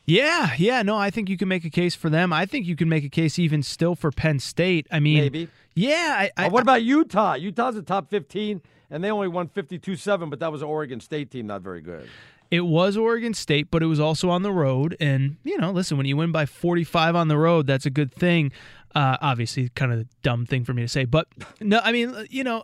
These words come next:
Speaker 1: I, I don't know, man. I just think that there are this year, I actually think there's a lot of really good teams in college football. We came in Bama, Clemson, Bama, Clemson, and you look at,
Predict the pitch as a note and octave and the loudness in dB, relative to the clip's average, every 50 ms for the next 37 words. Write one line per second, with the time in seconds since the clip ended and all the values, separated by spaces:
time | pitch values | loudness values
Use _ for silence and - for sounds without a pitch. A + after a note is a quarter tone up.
0 | - - - - - - G#3+ B3 A3+ F3+ D#3 D3 D3 D3 D3 D3+ D3+ D3+ D3+ - | -8 -12 -12 -10 -6 -4 0 2 2 2 4 4 2 2 2 2 2 2 2 0
1 | F3+ F3+ G3 F3+ G#3 F#3+ - - - F#3 F3 E3 - - - D3+ C#3+ C3+ C3+ - | 0 0 0 2 0 -2 -2 -2 -2 0 0 0 0 0 0 2 2 2 2 0
2 | _ _ _ _ - D#3+ C3+ D#3+ F3+ F#3+ G3+ G3 F3 E3 D#3 D3+ C#3 B2 D3 F3+ | _ _ _ _ -4 0 2 4 4 4 4 4 4 4 4 2 2 2 2 2
3 | F3 - - F3 E3 D#3 D3+ - - A3 C4+ D#4 - - G#3+ F#3 G3+ F#3+ - F3 | 2 0 0 0 2 2 0 0 0 -2 -2 -2 -2 -4 -4 -2 -2 -2 0 0
4 | D#3 C3 D3 C3 B2 C3+ C#3+ F#3 F3+ D3+ C3 B2 C3+ D3+ D#3+ D#3+ D3+ C3 C3 D3 | 0 0 0 -2 -2 -2 -2 0 0 0 0 2 2 2 2 2 2 2 0 0
5 | C#3 - - D3+ D3 C#3+ C3+ C3+ A#2 C#3 C3+ C3 B2+ B2 - - C#3 - B2+ B2 | 0 0 0 0 0 0 0 -2 -2 0 0 0 -2 -2 -2 -4 -2 -2 0 0
6 | B2+ D3 G3+ - - G#3+ G3 E3+ D#3 D#3+ D#3+ D#3 D3 C3+ - - - - - _ | 2 2 0 0 0 0 2 4 4 4 6 4 4 2 0 -6 -16 -20 -20 _
7 | _ - D3+ D#3 F3 F3+ E3+ D#3 - - D#3+ D#3 D3+ C3+ C#3+ C3 B2 C#3+ D3+ D3 | _ 2 4 4 4 2 0 -2 0 0 2 2 2 2 2 2 2 2 2 2
8 | C#3+ - - - D3+ D3+ D3 C3+ B2+ B2+ B2+ B2+ C3 C#3+ F3+ F#3+ F3 D#3+ F3 F3 | 0 0 0 2 2 4 4 2 2 0 0 2 2 2 2 2 2 2 2 2
9 | - - - E3+ - | 2 2 0 0 0